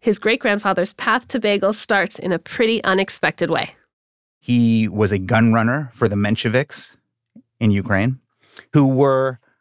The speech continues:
Speaker 2: political opponents of the Bolsheviks. He was very politically active. He was arrested at some point, and before he could go on trial, he was absconded out of the country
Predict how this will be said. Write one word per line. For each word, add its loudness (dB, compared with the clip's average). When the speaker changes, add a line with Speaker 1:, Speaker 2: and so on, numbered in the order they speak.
Speaker 2:
political 0
opponents 0
of -2
the 2
Bolsheviks. -4
He 2
was 2
very -2
politically -2
active. -10
He 0
was 2
arrested -2
at 0
some 2
point, -10
and 2
before 0
he -4
could -2
go 2
on -2
trial, -2
he -2
was -2
absconded 2
out 2
of -4
the 0
country -6